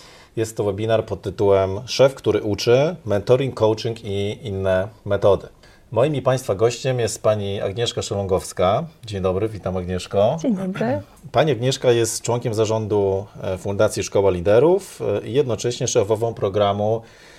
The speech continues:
Speaker 1: Liderzy Polsko-Amerykańskiej Fundacji Wolności. Jest specjalistką od tego, co w szkole unikalne, czyli metody tutoringu. Szkoli, wspiera w rozwoju, superwizuje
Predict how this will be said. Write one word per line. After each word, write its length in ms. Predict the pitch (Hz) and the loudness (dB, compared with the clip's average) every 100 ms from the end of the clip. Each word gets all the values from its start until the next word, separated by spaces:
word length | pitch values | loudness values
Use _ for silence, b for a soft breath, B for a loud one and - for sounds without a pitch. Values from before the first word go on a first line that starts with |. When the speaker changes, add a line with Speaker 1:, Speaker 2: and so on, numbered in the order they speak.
| B - | B -6
Speaker 1:
Liderzy 640 | 101 98 110 117 123 131 | -2 4 6 6 4 4
Polsko-Amerykańskiej 960 | - 131 - 123 110 98 104 104 120 | 4 2 4 0 0 0 0 -2 -6
Fundacji 680 | 104 98 95 92 - 95 95 - | -4 0 0 0 -4 -6 -6 -6
Wolności. 680 | 92 107 110 107 - - - _ B B B B | 0 2 4 2 0 -10 -16 _ B B B B
Jest 180 | 113 131 | 0 2
specjalistką 640 | 127 120 123 120 - 107 | 0 0 0 -2 -4 -4
od 140 | 104 - | -4 2
tego, 520 | 104 90 92 113 196 - B B B B | 2 4 2 0 -4 -12 B B B B
co 480 | - 117 110 113 139 | -2 4 6 6 2
w 40 | - | -4
szkole 600 | - 110 110 110 123 - | 0 4 6 4 2 -2
unikalne, 680 | 123 110 104 90 87 101 135 | -8 -4 0 0 0 -2 -2
czyli 240 | 120 117 | -2 -2
metody 480 | 113 110 98 107 110 | -2 0 2 2 2
tutoringu. 640 | 107 117 104 95 85 98 - _ | 0 4 4 2 -6 -10 -14 _
Szkoli, 420 | - - 117 131 | -6 4 4 4
wspiera 320 | 120 - 104 95 | -4 -2 0 0
w 40 | |
rozwoju, 600 | 98 92 104 113 117 127 | -2 -2 0 2 2 -2
superwizuje 920 | - 131 127 110 104 101 107 98 92 | -4 -4 -2 -4 -4 -6 -2 0 0